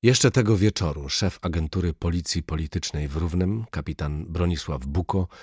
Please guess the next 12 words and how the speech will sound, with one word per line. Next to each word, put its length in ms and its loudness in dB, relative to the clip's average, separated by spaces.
wszedł 380 2
do 140 0
zakrwawionej 680 -2
salonki. 640 -12
Młodziutka 440 2
dziewczyna 600 -2
leżała 380 -2
na 120 -4
stole 380 -4
z 80 -6
rozrzuconymi 640 -6
nogami, 460 -4